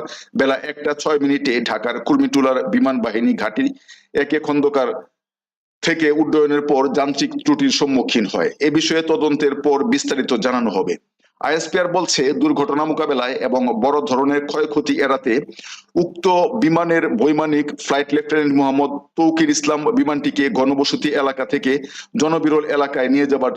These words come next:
সর্বাত্মক চেষ্টা করছিলেন, কিন্তু দুর্ভাগ্যবশত বিমানটি ঢাকার দিয়াবাড়িতে মাইলস্টোন স্কুল এবং কলেজের দোতলা একটি ভবনে অনাকাঙ্ক্ষিত দুর্ঘটনায় বিধ্বস্ত হয়েছে। এই আকস্মিক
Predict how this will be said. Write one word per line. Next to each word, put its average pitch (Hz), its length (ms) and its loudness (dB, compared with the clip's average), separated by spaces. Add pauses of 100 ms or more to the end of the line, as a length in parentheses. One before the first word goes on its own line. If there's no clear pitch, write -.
(160)
সর্বাত্মক 147 520 0
চেষ্টা 120 240 -2
করছিলেন, 107 440 -2
কিন্তু 139 360 0
দুর্ভাগ্যবশত 139 760 0 (500)
বিমানটি 143 540 0
ঢাকার 127 520 -2
দিয়াবাড়িতে 139 640 2
মাইলস্টোন 131 540 2
স্কুল 143 400 2
এবং 120 300 0 (180)
কলেজের 135 460 2
দোতলা 135 460 0
একটি 120 280 0
ভবনে 120 440 2 (320)
অনাকাঙ্ক্ষিত 147 580 -2
দুর্ঘটনায় 131 680 2
বিধ্বস্ত 110 440 0
হয়েছে। 95 420 0 (480)
এই 151 160 2
আকস্মিক 151 500 -2